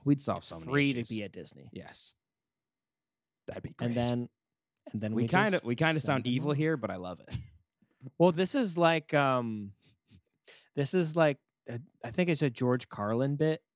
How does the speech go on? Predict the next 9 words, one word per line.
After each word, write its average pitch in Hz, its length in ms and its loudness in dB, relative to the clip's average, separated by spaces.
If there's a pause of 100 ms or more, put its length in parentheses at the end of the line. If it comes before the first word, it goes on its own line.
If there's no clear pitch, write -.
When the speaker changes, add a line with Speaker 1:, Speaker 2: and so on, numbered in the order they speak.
(460)
Speaker 2:
where 117 140 0
he's 117 280 -2
like, 117 300 -2 (600)
"We 135 140 6
take, 170 440 2 (360)
we, 131 300 2
we 135 200 4
just, 139 420 0 (720)
we 147 280 0